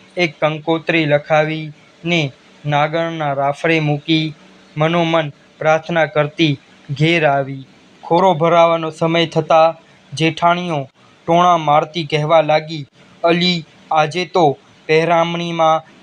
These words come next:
સોનાના ઘરેણાં મળશે, હમણાં નાની વહુના પિયરિયાના ગાડા આવશે." ત્યાં તો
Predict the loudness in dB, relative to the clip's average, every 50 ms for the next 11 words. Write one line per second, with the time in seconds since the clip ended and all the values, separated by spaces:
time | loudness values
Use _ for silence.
0 | -14 -4 -2 0 2 2 2 2 2 2 2 0 0 -2 -6 -4 -2 -2 2 2
1 | 2 2 2 0 -2 -2 -2 -6 -4 -4 -2 -2 -4 -6 _ _ _ _ _ _
2 | -2 0 2 2 4 2 2 2 -2 -6 _ _ _ _ -4 0 2 2 2 0
3 | -2 -6 -6 -6 -6 -6 -6 -6 -2 0 0 0 0 -2 -6 _ _ _ _ _
4 | _ -6 -4 -2 0 2 0 0 0 0 0 0 0 2 0 0 0 -2 _ _
5 | _ _ _ -10 -2 2 2 2 2 4 2 2 4 2 0 -2 -2 -6 -14 -14
6 | -14 -16 -16 -18 _ _ _ _ _ _ -4 0 2 2 2 2 0 2 2 2
7 | 0 -2